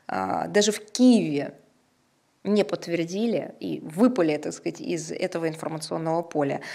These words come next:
Помните, да, как секретарь Совета национальной безопасности и обороны Украины Алексей Данилов, это, кстати говоря, было в интервью "Радио Свобода",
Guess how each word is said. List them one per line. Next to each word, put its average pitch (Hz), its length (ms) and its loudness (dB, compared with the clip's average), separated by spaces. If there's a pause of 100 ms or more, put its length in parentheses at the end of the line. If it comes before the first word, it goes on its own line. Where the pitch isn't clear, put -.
(160)
Помните, 160 400 0
да, 220 160 6
как 180 140 -2
секретарь 160 420 -2
Совета 151 260 -2
национальной 156 400 -2
безопасности 160 580 -4
и - 20 0
обороны 190 400 2
Украины 151 340 -4
Алексей 151 380 -8
Данилов, 165 500 0 (440)
это, 180 100 -10
кстати 170 260 -2
говоря, 156 240 -4
было 156 420 -4
в 156 80 -6
интервью 170 440 -4
"Радио 160 300 -4
Свобода", 190 840 2